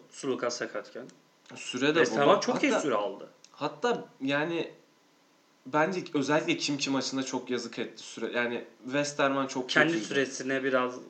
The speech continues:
Speaker 2: Aynen.
Speaker 1: Evet.
Speaker 2: Kesinlikle.
Speaker 1: E, reboundlar, hani Derek Williams, hani burada günah keçisi olarak seçmeyelim de genel olarak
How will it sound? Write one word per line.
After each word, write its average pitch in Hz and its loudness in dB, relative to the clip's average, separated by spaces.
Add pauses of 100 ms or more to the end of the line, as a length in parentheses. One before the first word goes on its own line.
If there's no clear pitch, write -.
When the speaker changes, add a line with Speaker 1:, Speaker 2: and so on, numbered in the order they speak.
Speaker 2:
Aynen. 123 0 (100)
Speaker 1:
Evet. 117 -6
Speaker 2:
Kesinlikle. 117 -6 (680)
Speaker 1:
E, 131 -2
reboundlar, 226 4
hani 190 2
Derek 165 2
Williams, 185 -2
hani 165 2
burada 170 4
günah 160 2
keçisi 175 -2
olarak 180 4
seçmeyelim 190 0
de 190 4
genel 143 2
olarak 170 2